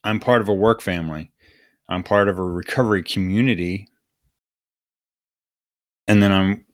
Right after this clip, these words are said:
part of my parents and my rel-, my close relatives' lives. Fortunately, my parents are still around. And then, uh, Janet's family.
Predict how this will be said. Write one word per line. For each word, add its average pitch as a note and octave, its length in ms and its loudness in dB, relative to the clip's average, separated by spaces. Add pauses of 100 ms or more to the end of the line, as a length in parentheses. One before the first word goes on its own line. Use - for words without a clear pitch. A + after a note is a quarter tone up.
(160)
part A2 260 4
of F2+ 180 -2
my F#2 500 -4
parents A2 760 -2 (340)
and F#2 540 -6
my F2+ 480 -4
rel-, G2+ 400 0
my F#2 160 -4
close B2+ 340 0
relatives' F#2 460 0
lives. E2+ 460 -4 (880)
Fortunately, A2 460 2
my F#2+ 120 0
parents G2 300 -2
are F2 60 -8
still F#2+ 160 -4
around. F2 420 -4 (500)
And A2 200 0
then, A#2 240 2 (100)
uh, G2+ 220 -2
Janet's C#3 600 -2 (140)
family. F#2+ 520 -6